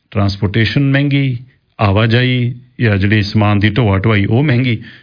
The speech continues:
ਸਮਾਨ ਦੀ ਢੋਆ ਢੁਆਈ ਮਹਿੰਗੀ ਮਤਲਬ ਕਿ ਸਮਾਨ ਮਹਿੰਗਾ, ਸਮਾਨ ਮਹਿੰਗਾ ਮਤਲਬ ਕਿ ਇਨਫਲੇਸ਼ਨ ਹਾਈ, ਇਨਫਲੇਸ਼ਨ ਹਾਈ ਮਤਲਬ ਕਿ Bank of Canada ਨੇ ਇੰਟਰਸਟ ਰੇਟ ਦੇ ਵਿੱਚ ਕਟੌਤੀ ਕਰਨੀ ਕੋਈ ਨਹੀਂ। ਤੇ ਮਹਿੰਗਾਈ,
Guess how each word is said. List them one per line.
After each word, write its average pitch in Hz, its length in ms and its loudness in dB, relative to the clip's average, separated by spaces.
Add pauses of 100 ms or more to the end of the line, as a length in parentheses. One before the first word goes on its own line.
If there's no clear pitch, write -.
(200)
ਸਮਾਨ 107 340 0
ਦੀ 110 100 2
ਢੋਆ 110 240 0
ਢੁਆਈ 117 260 0
ਮਹਿੰਗੀ 113 300 2
ਮਤਲਬ 98 320 0
ਕਿ 98 80 0
ਸਮਾਨ 92 300 0
ਮਹਿੰਗਾ, 95 360 -2 (540)
ਸਮਾਨ 110 300 0
ਮਹਿੰਗਾ 143 240 2
ਮਤਲਬ 110 240 0
ਕਿ 98 80 2
ਇਨਫਲੇਸ਼ਨ 104 420 0
ਹਾਈ, 135 220 0 (380)
ਇਨਫਲੇਸ਼ਨ 123 400 0
ਹਾਈ 113 140 2
ਮਤਲਬ 101 340 0
ਕਿ 104 80 2
Bank 101 280 0
of 95 60 0
Canada 98 340 0
ਨੇ 120 160 0 (260)
ਇੰਟਰਸਟ 110 400 0
ਰੇਟ 98 140 0
ਦੇ 95 80 0
ਵਿੱਚ 95 120 0
ਕਟੌਤੀ 95 380 0
ਕਰਨੀ 98 280 2
ਕੋਈ 98 180 0
ਨਹੀਂ। 95 220 -2 (1200)
ਤੇ 107 100 2
ਮਹਿੰਗਾਈ, 110 600 2